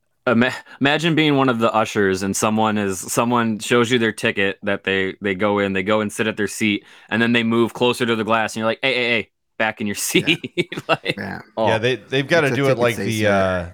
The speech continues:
Speaker 3: the W W E shows where they just f-, populate
Speaker 1: Just
Speaker 3: the
Speaker 1: put
Speaker 3: crowd
Speaker 1: 'em
Speaker 3: with
Speaker 2: Everybody on the
Speaker 3: cameras
Speaker 2: camera
Speaker 3: facing.
Speaker 2: side, yeah.
Speaker 1: Put 'em on
Speaker 3: Yeah.
Speaker 1: the camera side, yeah.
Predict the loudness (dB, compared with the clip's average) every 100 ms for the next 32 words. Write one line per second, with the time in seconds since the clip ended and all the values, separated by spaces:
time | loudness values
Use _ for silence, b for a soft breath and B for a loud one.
0 | -8 -2 -2 0 0 0 -2 -4 -4 -4
1 | -4 -6 -8 -8 -8 -8 -10 _ -20 -20
2 | -4 -2 0 -2 -4 -4 0 2 2 2
3 | 0 0 0 0 0 -4 -2 -2 -2 -2
4 | -4 -6 -8 -6 -2 0 2 0 -2 -2
5 | -2 -2 -4 -4 -4 -2 -2